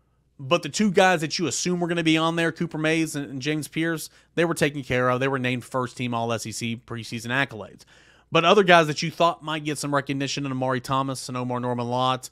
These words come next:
um, a Keenan, not a Keenan Peely, but a, uh, Dylan Sampson,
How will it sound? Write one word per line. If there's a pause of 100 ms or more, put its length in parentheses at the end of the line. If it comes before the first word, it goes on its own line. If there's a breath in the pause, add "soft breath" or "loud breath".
(440 soft breath)
um,
a
Keenan,
not
a
Keenan
Peely,
but
a,
uh,
Dylan
Sampson,